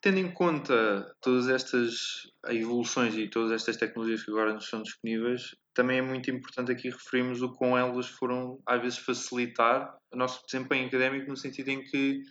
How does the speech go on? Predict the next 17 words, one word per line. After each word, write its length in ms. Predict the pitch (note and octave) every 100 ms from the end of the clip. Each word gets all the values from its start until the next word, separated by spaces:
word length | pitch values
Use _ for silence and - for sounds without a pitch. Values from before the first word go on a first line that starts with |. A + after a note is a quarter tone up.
| _
agora 220 | B2+ C#3
é 20 | C#3
muito 200 | D3 C#3+
mais 180 | C#3+
fácil 420 | - D3 - C#3+ C#3
combinar 640 | C#3 C3 C3 B2+ C3 C3
e, 560 | A2+ A2 G#2+ G#2 G2+ G#2
e 120 | A2+
reunir 480 | A2+ A#2+ A#2+ B2 B2
com 280 | - A2+ A2
grupos 240 | A#2 -
de 60 | -
trabalho 440 | A#2 A2+ A#2 A2+
e 40 |
assim 460 | A#2 - A#2 A#2+ B2 _
na 80 | B2+
faculdade, 720 | B2 A#2 B2 A#2+ B2+ C3+ C#3